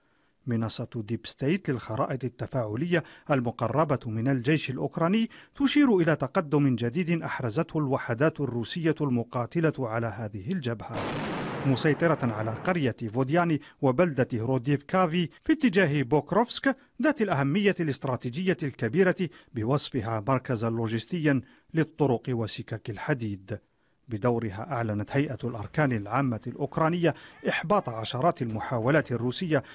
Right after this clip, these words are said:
لاختراق خطوط الدفاع الأوكراني في اتجاهات خاركيف وكوبيانسك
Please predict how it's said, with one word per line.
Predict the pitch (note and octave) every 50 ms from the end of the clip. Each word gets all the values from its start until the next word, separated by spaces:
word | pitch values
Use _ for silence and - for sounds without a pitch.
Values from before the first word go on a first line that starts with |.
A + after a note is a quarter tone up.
| - - _
لاختراق | E3 E3+ E3+ - - - B2+ A2+ D3 D#3 C#3+ - A#2
خطوط | - - B2+ - D3+ C#3+ -
الدفاع | B2 A2 G#2 A#2+ A2+ - C#3 B2 G#2+
الأوكراني | A2 G#2+ A#2 A2+ - - - C3 C#3 F3 G3 F#3+ - - - - _ -
في | C#3+
اتجاهات | C3 - - B2 - B2 A2+ G#2+ A2 A#2 A2+ - B2 G#2+
خاركيف | - - - D3+ E3 E3 - - A3 A3+ G3 - E3
وكوبيانسك | C#3 A#2 A2 - - D#3+ F3 D#3+ D#3+ F#3+ G#3 A#3 A#3 - - - G#3+